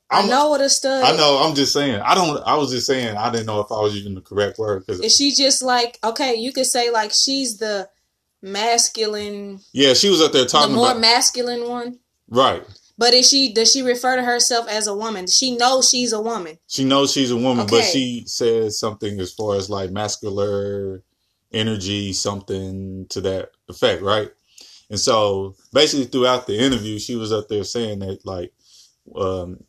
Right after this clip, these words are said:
Speaker 2: growing up, like, you know, she had, like, boyfriends or whatever, but, you know, like, in high school or whatever, you know,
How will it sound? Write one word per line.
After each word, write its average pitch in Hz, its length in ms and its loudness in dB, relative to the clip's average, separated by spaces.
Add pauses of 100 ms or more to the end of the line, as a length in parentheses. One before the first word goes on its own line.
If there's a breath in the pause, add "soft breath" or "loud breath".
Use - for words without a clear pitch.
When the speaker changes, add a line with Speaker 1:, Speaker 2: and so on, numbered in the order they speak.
Speaker 2:
growing 107 420 0
up, 107 360 -2
like, 101 380 -8 (480)
you 113 120 -4
know, 101 180 -2
she 120 200 -6
had, 117 320 -2
like, 95 320 -6
boyfriends 98 500 -6
or 90 60 -8
whatever, 95 340 -6
but, 92 340 -8 (540)
you 107 140 -6
know, 90 240 -2
like, 90 340 -6 (260)
in 98 140 -8
high 117 220 -2
school 107 260 -4
or 98 40 -2
whatever, 95 520 -6
you 104 140 -8
know, 87 340 -8